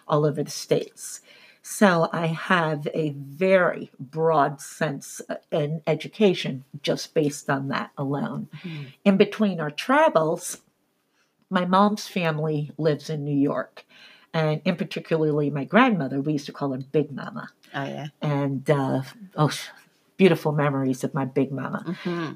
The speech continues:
Speaker 1: And, um, so in between travels, we would go stay with her in, in the hood, in the projects. And
Speaker 2: Okay.
Speaker 1: so I also had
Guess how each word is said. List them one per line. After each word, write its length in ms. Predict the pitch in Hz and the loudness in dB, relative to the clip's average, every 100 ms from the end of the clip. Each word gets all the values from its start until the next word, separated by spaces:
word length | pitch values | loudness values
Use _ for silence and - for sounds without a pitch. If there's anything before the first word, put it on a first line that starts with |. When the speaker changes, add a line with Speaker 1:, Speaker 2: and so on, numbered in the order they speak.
| - | -2
Speaker 1:
And, 480 | 160 160 160 156 165 | 0 0 0 0 2
um, 460 | 151 147 147 139 - | 2 0 -2 -6 -12
so 440 | - - 196 170 | -16 2 4 6
in 160 | 165 190 | 4 2
between 360 | 208 208 208 170 | 2 2 -2 -2
travels, 640 | - 196 180 156 147 - | 0 0 2 0 -2 -2
we 160 | 165 | -2
would 160 | 156 156 | -2 0
go 140 | 160 | 0
stay 320 | 156 - 160 147 | 0 0 0 0
with 180 | 147 | -2
her 480 | - - 190 143 147 - - - _ - | -4 4 4 4 -2 -10 -20 -20 _ -4
in, 240 | 160 156 - | -2 -2 -2
in 140 | 151 | -4
the 80 | 147 | 0
hood, 300 | 165 147 139 _ - | 0 0 -4 _ -6
in 140 | 156 | -6
the 60 | 156 | -6
projects. 880 | - - - - - - - - - | 0 0 0 -4 -8 -8 -16 -14 -8
And 180 | 151 143 | -4 -4
Speaker 2:
Okay. 40 | |
Speaker 1:
so 280 | 143 165 147 | 0 0 2
I 160 | 156 147 | 0 4
also 320 | 165 160 - 156 | 4 4 0 -6
had 560 | 156 156 139 139 165 | 0 0 0 -4 -8